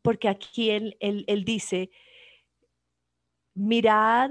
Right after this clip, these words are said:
la higuera y todos los árboles." Ahí lo explica. "Cuando ya brotan, viéndolo, sabéis por vosotros mismos que el verano ya está cerca. Así también vosotros, cuando veáis que suceden estas cosas, sabed que está cerca el reino de Dios."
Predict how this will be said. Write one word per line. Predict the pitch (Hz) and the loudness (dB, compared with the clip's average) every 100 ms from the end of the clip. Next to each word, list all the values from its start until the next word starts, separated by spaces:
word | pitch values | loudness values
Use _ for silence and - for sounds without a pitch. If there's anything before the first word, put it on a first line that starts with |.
| - | -2
la | 233 247 | -2 0
higuera | 240 202 233 214 214 214 | -2 2 2 2 0 -2
y | |
todos | 214 214 208 | 0 0 2
los | 214 220 - | 0 -2 0
árboles." | 240 254 220 175 - - - - _ _ _ _ | 0 0 -2 -2 -6 -10 -12 -14 _ _ _ _
Ahí | 165 180 | -4 -2
lo | 190 | 0
explica. | 196 196 247 247 240 165 - - - | -2 -4 -6 -6 -6 -12 -12 -20 -12
"Cuando | - 202 180 | 0 0 2
ya | 165 165 165 | 0 2 2
brotan, | 285 285 233 190 190 185 | 4 4 2 0 -4 0
viéndolo, | 240 214 180 185 220 | 2 2 2 0 -2
sabéis | - 214 202 220 - | -2 -2 -2 -4 -4
por | 294 | -2
vosotros | 320 - 214 202 202 | -2 -2 -2 -2 -4
mismos | 220 196 202 202 | -6 -6 -6 -6
que | |
el | 214 | -6
verano | 185 151 165 | -4 -4 -6
ya | 165 175 | -2 -2
está | - 202 | -2 -2
cerca. | 254 277 196 175 - - - | -2 -4 -6 -12 -14 -6 -4
Así | 196 202 | -2 -2
también | 196 185 208 214 208 | -4 -2 -2 -2 -2
vosotros, | 214 226 202 175 - | -4 -2 -2 -2 -2
cuando | 180 175 165 | -4 -2 -2
veáis | 170 170 170 190 - | -2 -2 -2 -4 -6
que | 240 | -8
suceden | 254 233 208 190 | -6 -4 -4 -4
estas | 202 - 240 | -6 -8 -10
cosas, | - 285 - 190 | -4 -2 0 -4
sabed | - 190 175 175 170 | -2 -2 0 -4 -6
que | - 196 | -6 -6
está | 190 202 | -2 -2
cerca | 185 208 190 185 | -2 -2 -2 -4
el | 185 | -2
reino | 190 180 180 | -4 -4 -6
de | 185 185 | -4 -4
Dios." | 220 320 - | -2 -2 -6